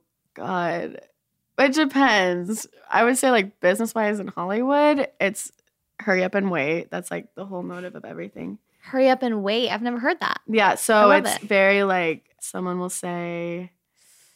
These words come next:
Speaker 1: "Get me your script by next week." So then you write it and you give it to them, and then you just wait for a month to hear back from them on if they had any opinion or if they even read it.
Speaker 2: Mm-hmm.
Speaker 1: It's a, that's how everything is. Or, like, you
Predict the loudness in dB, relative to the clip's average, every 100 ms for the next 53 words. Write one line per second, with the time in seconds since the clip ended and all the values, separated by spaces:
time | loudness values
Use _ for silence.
0 | _ _ _ -4 0 0 -2 -4 -8 -8
1 | -8 -8 -10 -14 -14 -14 -12 -10 -8 -8
2 | -8 -10 -10 -10 -10 -12 -12 -6 -6 -4
3 | -6 -6 -8 -10 -12 -14 -14 -8 -6 -4
4 | -6 _ _ -12 -10 -10 -14 _ _ _
5 | _ -14 -10 -8 -8 -10 -12 -14 -12 -14
6 | -16 _ _ _ -18 -14 -14 -14 -12 -14
7 | -14 -14 -14 -12 -10 -10 -12 -14 _ -8
8 | -6 -6 -6 -2 -2 -2 -2 0 2 0
9 | 0 -4 -8 -12 -8 -4 -4 -2 -4 -4